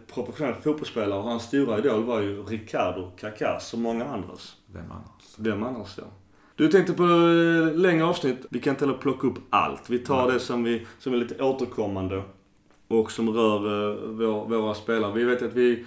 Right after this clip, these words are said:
Speaker 1: har lite pengar på väg in i kanske Bertolacci, min favorit,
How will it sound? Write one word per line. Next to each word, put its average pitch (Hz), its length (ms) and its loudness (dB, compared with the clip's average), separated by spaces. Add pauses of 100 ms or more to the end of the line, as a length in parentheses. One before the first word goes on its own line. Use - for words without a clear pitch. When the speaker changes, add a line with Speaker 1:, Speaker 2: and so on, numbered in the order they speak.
(360)
Speaker 1:
har 123 100 0
lite 123 200 0
pengar 120 360 -2
på 117 120 -6
väg 120 240 2
in 107 160 2
i 104 480 -4
kanske 113 400 -2
Bertolacci, 110 880 -2
min 110 440 0 (160)
favorit, 123 580 2